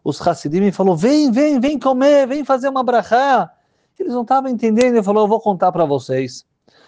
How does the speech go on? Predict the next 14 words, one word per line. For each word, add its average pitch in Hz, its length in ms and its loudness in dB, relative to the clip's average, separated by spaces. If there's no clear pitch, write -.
Doze 214 360 2
anos 226 260 0
atrás, 170 600 2
eu 160 100 -4
ainda 175 200 -6
morava 151 320 -2
em 143 60 -10
Londres. 127 640 -4
E 214 180 4
Baruch 214 320 2
Hashem, 196 540 0
pelo 180 200 0
meu 190 160 2
trabalho, 180 760 0